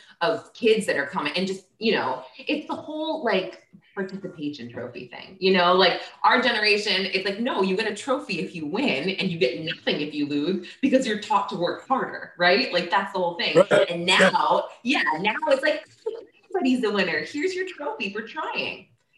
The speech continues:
Speaker 1: That's not a thing, but it is now. So I'm a hundred percent on the same page as you, hundred percent.
Speaker 2: It's, it, it's, it, you know, it's not that I would, um,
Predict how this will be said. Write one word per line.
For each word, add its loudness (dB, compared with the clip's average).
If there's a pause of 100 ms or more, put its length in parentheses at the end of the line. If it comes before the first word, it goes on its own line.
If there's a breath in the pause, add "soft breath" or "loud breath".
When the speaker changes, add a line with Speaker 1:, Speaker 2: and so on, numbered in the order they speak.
Speaker 1:
That's 0
not 2
a -2 (120)
thing, -6
but 4 (160)
it -4
is -4
now. -4 (480)
So 2
I'm 2
a -8
hundred 2
percent -6
on -2
the -6
same -8
page -8
as -14
you, -16 (300)
hundred -2
percent. -4
Speaker 2:
It's, 0
it, 8 (140)
it's, 8 (120)
it, 2 (640)
you 8
know, 10
it's 6
not 2 (180)
that 6
I 6
would, 0 (120)
um, -2